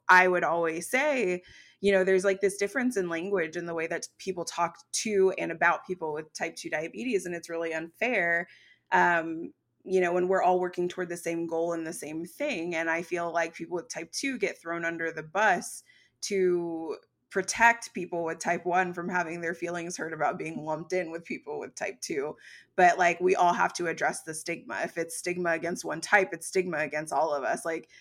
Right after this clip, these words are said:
the average Joe does not know, "Oh, there are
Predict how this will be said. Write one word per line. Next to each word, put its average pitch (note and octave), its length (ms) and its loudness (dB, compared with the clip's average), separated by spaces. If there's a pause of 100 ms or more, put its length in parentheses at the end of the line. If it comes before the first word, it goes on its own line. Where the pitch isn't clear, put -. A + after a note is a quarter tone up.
(140)
the - 180 -4
average F3 640 4
Joe E3+ 380 4
does E3+ 180 -4
not D#3+ 280 0
know, D#3+ 760 -2
"Oh, A#3 200 0
there F#3 260 2
are F#3 320 4